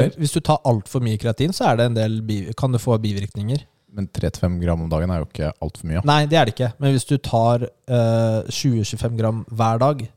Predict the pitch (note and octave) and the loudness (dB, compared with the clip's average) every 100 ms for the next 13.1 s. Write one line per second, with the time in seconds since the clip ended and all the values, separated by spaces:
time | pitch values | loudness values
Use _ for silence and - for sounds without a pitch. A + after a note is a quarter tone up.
0 | _ - F#2 E2 F#2 D3 - - C3+ G#2+ | _ -2 -2 0 -2 -4 -6 -2 0 0
1 | A2+ B2+ E3 - _ _ _ - G#3 F#3 | -2 0 0 -2 _ _ _ 2 2 4
2 | C3 A2+ A2+ A#2+ A2+ G#2 F#2 E2 G#2 G#2+ | 2 2 -2 -2 -2 -2 -4 -6 -6 -4
3 | A#2 _ _ A2 G#2+ G#2+ A2 A2+ G#2 E2+ | -6 _ _ -4 0 0 0 0 0 0
4 | D#2 D#2 D#2+ G#2 A2+ G2 - - _ G2+ | -2 -4 -4 -6 -4 -6 -8 -20 _ -8
5 | - F#2 D#2+ E2 E2+ F2+ D#2+ C#2+ E2+ - | -4 -4 -4 -4 -6 -6 -6 -6 -6 -8
6 | - - _ _ _ _ _ C#3 C#3 - | -20 -20 _ _ _ _ _ -2 -2 0
7 | C#3+ C#3 C3+ - D3 C#3+ C#3+ F2+ E2+ D#2 | 2 4 4 4 4 4 4 0 -2 -4
8 | - - - - F2+ C#3+ C3 - C#3+ C#3 | -6 -14 -20 -6 2 2 2 2 2 2
9 | B2 G2+ - C3 A#2 - A#2+ A2 G#2+ G#2+ | 0 -2 -4 -2 -2 -2 -2 0 0 -2
10 | G#2 G2+ - A2+ A#2+ B2 G#2+ - G#2 G#2 | -4 -6 -6 -6 -4 -2 -2 -2 -4 -4
11 | A2+ G#2 G2 G2 F#2+ - C#3+ - G#2+ G#2 | -4 -6 -6 -10 -8 -6 -6 -4 -4 -4
12 | - _ _ _ _ _ _ _ _ - | -8 _ _ _ _ _ _ _ _ -6